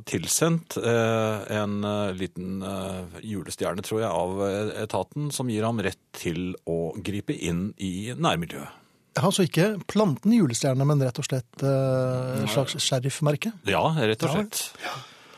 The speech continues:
Speaker 1: Som gir ham, eh, rett til det. Så,
Speaker 2: Ja.
Speaker 1: eh, for vi har den retten, vi i, eh, julepolitiet.
Speaker 2: Det har vi.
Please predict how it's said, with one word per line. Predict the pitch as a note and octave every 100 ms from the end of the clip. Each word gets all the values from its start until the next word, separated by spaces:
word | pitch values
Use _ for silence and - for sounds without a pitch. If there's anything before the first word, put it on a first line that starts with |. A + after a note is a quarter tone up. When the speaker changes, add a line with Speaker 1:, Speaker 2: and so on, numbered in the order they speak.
| - - -
Speaker 1:
Som | F#3+
gir | D#3
ham, | C3 C#3 C3+
eh, | C3 C3
rett | G#2+ -
til | A2
det. | D#2+ -
Så, | - C3+
Speaker 2:
Ja. | B3
Speaker 1:
eh, | B2+ G#2+
for | E3
vi | F3
har | D#3 A#3+
den | D#3+
retten, | G2+ - F#2+ G2
vi | F#2 F#2
i, | - E2 E2+ F2+
eh, | F#2 F2 E2+ E2 D#2+ D#2 D#2+ E2 F2+
julepolitiet. | G2 E2 - E2 -
Speaker 2:
Det | - A3
har |
vi. | F#3+